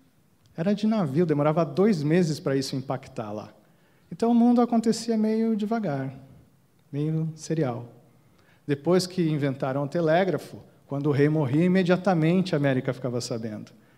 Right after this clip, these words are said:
Então, im-, imagina o impacto disso. O mundo começa a acontecer em paralelo. E acelera também, né? Outro efeito dessas mídias foi que o mundo encolheu.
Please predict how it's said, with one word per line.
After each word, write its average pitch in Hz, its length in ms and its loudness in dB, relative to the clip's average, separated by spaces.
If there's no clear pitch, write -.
Então, 196 380 2
im-, 190 300 0
imagina 196 380 4
o - 20 2
impacto 156 480 0
disso. 113 380 -8
O - 20 -4
mundo 180 240 0
começa 180 760 -2
a 151 60 -8
acontecer 170 800 -2
em 175 120 -4
paralelo. 147 720 -2
E 170 80 -2
acelera 170 580 2
também, 110 360 -6
né? 107 200 -12
Outro 151 260 2
efeito 156 320 0
dessas 156 340 0
mídias 180 380 0
foi 190 240 0
que 190 140 -2
o 214 40 2
mundo 165 280 4
encolheu. 170 560 0